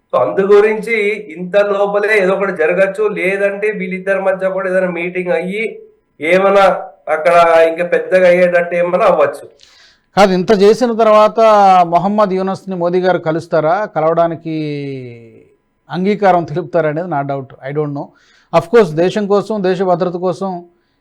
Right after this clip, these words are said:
Speaker 2: ఏమైనా చేయొచ్చు, but it is beyond our limitation. ఎందుకంటే చెప్పలేం,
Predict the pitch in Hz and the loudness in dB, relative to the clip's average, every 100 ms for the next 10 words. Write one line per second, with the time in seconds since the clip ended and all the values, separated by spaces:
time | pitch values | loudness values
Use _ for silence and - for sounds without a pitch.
0 | _ - 151 180 180 170 170 170 185 233 | _ -10 -4 0 0 0 -2 -2 -6 -10
1 | - _ - 143 - - - 156 190 160 | -10 _ -10 -10 -10 -14 -8 -4 -2 2
2 | 190 196 180 156 160 160 147 151 160 175 | 2 4 4 4 0 -4 -6 -6 -4 -4
3 | 165 180 131 _ _ _ - 202 233 160 | 0 0 -2 _ _ _ -2 2 2 0